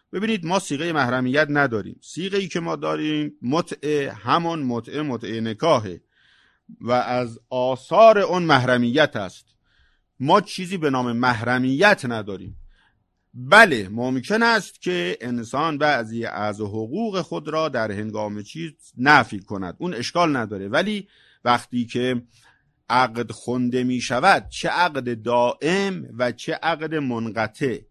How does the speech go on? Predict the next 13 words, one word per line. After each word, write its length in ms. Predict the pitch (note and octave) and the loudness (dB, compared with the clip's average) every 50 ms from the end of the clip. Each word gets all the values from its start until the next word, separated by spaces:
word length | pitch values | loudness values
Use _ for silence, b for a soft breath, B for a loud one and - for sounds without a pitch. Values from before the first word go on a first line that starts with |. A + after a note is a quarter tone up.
| _ _ _ | _ _ _
در 260 | A2 C3 C3 C3 B2+ B2+ | 4 4 6 6 6 2
هر 440 | A2+ G#2 G2 F#2 G#2 A#2 C3 C3 | 0 -4 -6 -4 0 2 2 2
دو 600 | B2+ B2+ B2 B2 A2+ A#2 C#3 E3 G3 A3 G#3+ G#3 B B B B B | 2 0 -2 -6 -4 -2 2 4 6 6 4 4 B B B B B
واقعاً 1000 | G#2+ A2+ B2+ C3 C3 B2+ B2+ B2+ A2+ B2 C3+ B2+ - - G3 F#3 D#3+ C3 B2 A2+ - - | -4 2 4 6 6 6 6 4 4 2 0 0 2 2 4 4 4 2 0 -2 -6 -6
او 220 | C#3+ F#3 G#3+ G#3 | -6 -4 -2 -2
زن 380 | D#3+ C3+ B2 C3+ E3+ G3 G3+ G3+ | -4 0 4 6 6 6 6 4
او 460 | G3 F#3+ - D#3+ F3+ F3+ F3 D#3+ C#3 | 0 -2 -4 -4 -4 -4 -4 -4 -2
و 40 | C3 | -2
او 220 | B2+ B2 E3+ G3 | -2 0 -2 -4
شوهر 520 | F3 - - C3+ B2+ B2+ A#2 A#2+ A#2+ A#2+ B2+ | -4 -4 -2 -2 0 0 0 0 0 0 0
او 200 | B2+ D#3 F#3+ D#3+ | -2 -2 -4 -4
خواهد 380 | - B2+ A2 G2+ F#2+ F#2 F2+ | -2 -2 -2 -2 -2 -6 -8
شد. 340 | - - - F2+ D#2+ C#2+ - | -10 -12 -14 -14 -14 -14 -16